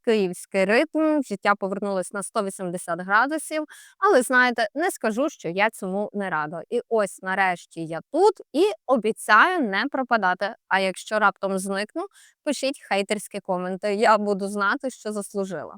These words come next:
Так от, читала я про ці тренди, значить, і знаєте, якось дуже повільно вони рухаються. Більшість тих, про які ви сьогодні почуєте, перекочували до нас з сезону весна-літо, а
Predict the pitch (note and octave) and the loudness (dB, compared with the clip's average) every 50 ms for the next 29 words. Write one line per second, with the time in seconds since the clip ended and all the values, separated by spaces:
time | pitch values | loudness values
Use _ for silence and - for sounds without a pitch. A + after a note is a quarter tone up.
0 | _ _ C#4+ C#4 D4 B3+ A3+ - - D4+ D4 E4+ E4 E4+ F4+ D#4 C4+ C4 A#3+ A3+ | _ _ -2 0 0 0 0 0 -6 -2 4 6 6 6 6 6 4 2 2 0
1 | - A#3+ - - C4 B3 - - C#4+ D4+ F4 G4 F#4+ F4 F4+ D4 E4 E4 D#4+ D4+ | -2 -6 -4 -4 -6 -4 -2 0 0 2 2 2 2 2 0 2 0 0 0 0
2 | - D4 - C4+ B3+ C4+ D4+ F4+ F4+ F#4 - D4+ D4 D#4 F4 - C4+ B3 A3 A3 | -4 -6 -4 -2 0 0 0 0 0 -2 -4 -2 -4 -4 -2 -2 -2 -2 -2 -2
3 | A#3+ D#4 D#4+ D#4 C#4+ A#3 - B3 A#3+ D4 D#4 D#4+ D4 C4 A#3+ A#3 A#3 A#3+ B3+ C4 | 0 0 2 2 0 0 0 -2 0 2 2 2 2 2 2 2 2 2 2 4
4 | B3+ B3 A#3+ A3+ G#3 - - G3 F#3+ F#3 F3+ F3 - - A3 G#3+ C4+ D#4 D4+ - | 2 2 2 0 -2 -2 -2 -2 0 0 0 -2 -2 -6 -4 -2 -2 -2 -2 -4
5 | C4 A#3+ - _ C#4+ C#4+ C#4 - _ - A#3 A#3 A3+ A3+ G#3+ - B3+ A3 A3+ G#3+ | -6 -6 -4 _ -2 -2 -2 -2 _ -6 -2 -2 -2 -2 0 -2 -2 -2 -2 -6
6 | - - G#3 G#3 G#3 G3 G3 F#3 - G#3+ - - E4 F#4+ G4+ G4+ F4 F4 C#4+ - | -6 -6 -4 -4 -4 -4 -6 -8 -8 -12 -8 -4 -2 0 0 0 -2 -4 -6 -4
7 | A#3 A#3 G#3+ - A3+ - - A3 G#3+ A3+ B3+ D4 E4 F4+ F4+ E4+ C4+ D4+ D4+ D4+ | -4 -4 -4 -4 -8 -8 -6 -4 2 4 6 6 6 6 4 2 2 0 2 4
8 | D4+ D4+ D#4 D4+ - - - B3+ A3 A#3+ A3+ A3 G3+ F#3+ F#3+ F#3 - - G3 F#3 | 4 4 4 2 -2 -4 -4 -2 -2 -2 -2 -2 -2 -4 -4 -6 -6 -8 -6 -6
9 | E3+ F3 G3+ B3 C#4+ D#4 - D4+ B3+ - - | -6 -4 -4 -6 -6 -2 2 2 2 2 2